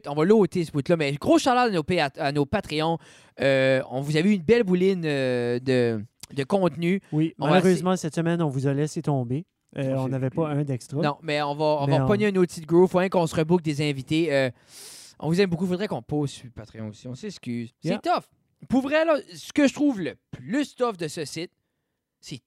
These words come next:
Speaker 1: tout le management des médias sociaux. C'est, ça
Speaker 2: Avoir
Speaker 1: en est overwhelming.
Speaker 2: Comme moi, je, je vois, tu sais, comme je suis beaucoup Jer, puis P B, puis
Speaker 1: Oui.
Speaker 2: comme toute cette gang-là sur Instagram, puis Mike, puis, euh,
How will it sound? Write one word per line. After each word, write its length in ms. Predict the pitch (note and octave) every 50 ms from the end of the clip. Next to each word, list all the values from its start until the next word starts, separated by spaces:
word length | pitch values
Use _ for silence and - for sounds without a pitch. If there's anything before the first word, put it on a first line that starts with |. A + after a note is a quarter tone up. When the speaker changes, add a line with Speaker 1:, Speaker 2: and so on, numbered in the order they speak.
| _
Speaker 1:
tout 140 | - B3 A3+ - - D3+
le 60 | C#3
management 720 | D3 D#3+ F3+ F#3 F#3+ F3 E3 D3+ - - E3+ E3+ F3 E3 D3
des 100 | C#3+ C#3
médias 300 | C#3 C#3 B2+ - C#3+ B2+
sociaux. 320 | B2 A#2+ A2+ - - - - _ _ _ _ _ _ _ _ _ _ _ _ _ _ -
C'est, 180 | - - F#3
ça 80 | - D#3
Speaker 2:
Avoir 280 | E3 F3+ A#3 B3+ A#3
Speaker 1:
en 40 | A3+
est 160 | C4 C4 A3 - _ _
overwhelming. 840 | A3+ A#3 C4 B3 G3 A3+ G#3 F#3+ F#3+ F#3 F3+ E3+ F3 E3+ D#3 A#2+ A2 - C#3+
Speaker 2:
Comme 160 | E3+ E3 E3+
moi, 140 | G#3 B3+ A#3
je, 340 | E3 F3 E3 - D#3 D3
je 120 | B2+ A#2 B2
vois, 380 | B2+ C#3+ D#3 E3 E3+ E3 D#3+ D#3+ _ _ _
tu 100 | - D#3+
sais, 160 | D3+ C#3+ B2 C3+ - - - - - _ _ _ _ _ _ _ -
comme 180 | C#3+ A#2+ A#2 - _ _ _
je 100 | - -
suis 200 | - - - F3+
beaucoup 260 | D#3+ C#3 C#3+ - F3 E3+
Jer, 340 | C3 A#2 C3+ C3 C3+ C3+ C3+ -
puis 140 | - C3+
P 220 | - - C#3+ C3+ B2+
B, 280 | B2 C3 C3 C3+ C#3
puis 100 | - -
Speaker 1:
Oui. 180 | F3+ A3+ G#3+ - _ _ _ _ _ -
Speaker 2:
comme 180 | - C#3+ C#3 -
toute 140 | - G3+
cette 180 | - - G3 D#3+
gang-là 280 | D#3 D3+ D3+ D#3+ F3 F#3+
sur 160 | - - D3
Instagram, 580 | C3 B2+ - - C#3+ B2 C#3 D3+ F#3+ A3+ G#3+ D#3
puis 300 | - D3 C3+ C#3 - - - _ -
Mike, 480 | C3+ A#2+ A#2+ C3 C#3+ D3+ D#3+ E3 D#3+ - _
puis, 280 | - C#3 C3+ C3+ C3 B2+
euh, 160 | B2 A#2